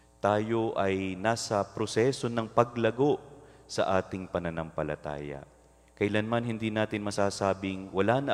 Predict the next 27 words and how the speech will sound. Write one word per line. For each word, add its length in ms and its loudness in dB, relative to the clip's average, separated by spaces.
akong 160 -2
kailangan 560 2
pang 160 2
malaman 800 0
tungkol 340 0
kay 160 -2
Jesus. 600 -8
Alam 320 2
ko 80 0
na 180 0
ang 140 -6
lahat. 320 -4
Buo 400 6
na 240 2
ang 160 -6
aking 240 -6
pananampalataya. 1120 -2
Hindi 320 0
na 160 0
ako 480 0
magagapi 640 4
pa 320 2
ng 320 0
mga 240 4
pagsubok 560 0
sa 80 0
buhay 560 -2